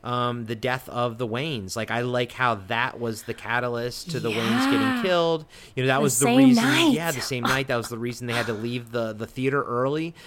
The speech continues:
Speaker 1: That was the
Speaker 2: Yeah.
Speaker 1: reason they cut through the alleys, because there was too much chaos on the streets. You know, it,
Speaker 2: Yes.
Speaker 1: it was great. I mean, like I said, if this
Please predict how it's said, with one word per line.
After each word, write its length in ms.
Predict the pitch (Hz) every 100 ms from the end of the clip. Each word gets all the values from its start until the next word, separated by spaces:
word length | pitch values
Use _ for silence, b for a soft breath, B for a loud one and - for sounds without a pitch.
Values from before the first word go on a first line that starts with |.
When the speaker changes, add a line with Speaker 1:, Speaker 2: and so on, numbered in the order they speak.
| B
Speaker 1:
That 80 | 123
was 140 | 123
the 80 | 202
Speaker 2:
Yeah. 100 | 233
Speaker 1:
reason 160 | 277 120
they 100 | 110
cut 260 | - 117
through 100 | -
the 120 | 117 95
alleys, 420 | 120 143 156 135
because 220 | 117 107
there 80 | 104
was 100 | -
too 100 | 120
much 160 | 104
chaos 380 | - 110 104 104
on 100 | 101
the 60 | 92
streets. 640 | - 165 165 165 156 - B B B
You 80 | 143
know, 200 | 143 135
it, 180 | 135 -
Speaker 2:
Yes. 200 | 156 -
Speaker 1:
it 40 |
was 180 | 160 139
great. 280 | - 160 160
I 80 |
mean, 180 | 151 147 131 b b
like 100 | 180
I 40 |
said, 200 | 180 170
if 100 | 135
this 320 | 170 180 -